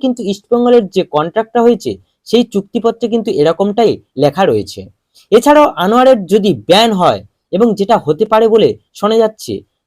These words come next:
সেটা নিয়েও কিন্তু ইস্ট বেঙ্গল কর্তারা মুখ খুলেছেন। তারা বলেছেন আনোয়ারের ব্যান না হওয়ার সম্ভাবনাই বেশি। এছাড়াও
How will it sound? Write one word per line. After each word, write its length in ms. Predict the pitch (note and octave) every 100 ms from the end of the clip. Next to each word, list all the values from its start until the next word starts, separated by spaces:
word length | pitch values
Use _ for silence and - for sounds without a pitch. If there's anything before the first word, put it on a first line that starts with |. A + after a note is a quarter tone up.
| -
সেটা 240 | - G#3 B3
নিয়েও 200 | G#3+ A#3+ B3
কিন্তু 200 | A#3+ A#3 F#3
ইস্ট 140 | G3 _
বেঙ্গল 220 | G#3+ A3 G#3+
কর্তারা 320 | G#3 - F3+ C#3+
মুখ 100 | C#3+ _
খুলেছেন। 340 | G#2 F#2 F#2+ G2 _ _ _
তারা 180 | G3+ B3+
বলেছেন 400 | B3 G#3+ - A2 G2 _ _ -
আনোয়ারের 360 | F3 A#3 B3+ B3+ E3+
ব্যান 180 | F3+ G#3+ B2+
না 80 | C#3 E3+
হওয়ার 180 | G3 G#3 -
সম্ভাবনাই 520 | F3 F#3+ G#3+ A3+ F3 A#2+
বেশি। 240 | A2 - F#2 _ _ _ _
এছাড়াও 380 | F#3 A3+ C4+ C#4